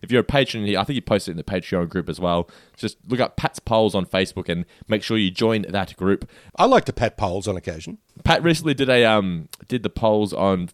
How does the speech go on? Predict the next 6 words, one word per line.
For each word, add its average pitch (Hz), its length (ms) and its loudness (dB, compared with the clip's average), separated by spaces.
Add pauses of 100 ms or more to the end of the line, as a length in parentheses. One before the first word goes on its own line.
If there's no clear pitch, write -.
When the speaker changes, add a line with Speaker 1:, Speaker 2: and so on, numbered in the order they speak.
(120)
Speaker 1:
favourite 110 340 0
breakfast - 360 -2
cereals, 80 440 -2
which - 180 -4
went 92 200 -2
bananas. 107 560 -2